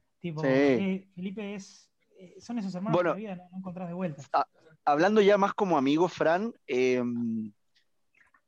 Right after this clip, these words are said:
Speaker 2: yo lo sé porque igual conozco tu historia, conozco por lo que has pasado, la, eh,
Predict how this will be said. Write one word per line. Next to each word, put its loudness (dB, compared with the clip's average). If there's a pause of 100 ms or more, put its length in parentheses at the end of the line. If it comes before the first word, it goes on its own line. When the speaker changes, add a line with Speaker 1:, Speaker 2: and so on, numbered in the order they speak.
(120)
Speaker 2:
yo 2
lo 2
sé 2
porque 0
igual 2
conozco 0
tu -2
historia, 4
conozco -2
por 0
lo 4
que -2
has -6
pasado, 2 (100)
la, -2 (360)
eh, -20